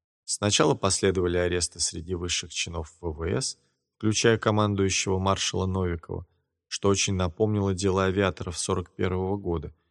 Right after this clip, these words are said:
и руководителей авиационной промышленности. Ну а потом сам маршал Победы Жуков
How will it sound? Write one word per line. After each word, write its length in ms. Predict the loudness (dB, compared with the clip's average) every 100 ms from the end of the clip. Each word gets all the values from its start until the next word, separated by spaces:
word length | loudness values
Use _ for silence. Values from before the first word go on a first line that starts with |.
| _ _ -6
и 20 |
руководителей 840 | -4 0 0 2 0 0 -2 -4 -8 _
авиационной 680 | -6 -2 -2 -2 -2 -2 -2
промышленности. 960 | -2 -2 -2 -2 -6 -8 -14 -12 -12 -16 _ _ _ -2
Ну 140 | 2
а 40 | 4
потом 360 | 4 4 2
сам 180 | 2 2
маршал 460 | 4 4 2 0 0
Победы 400 | 2 2 2 0
Жуков 500 | 0 0 0 -6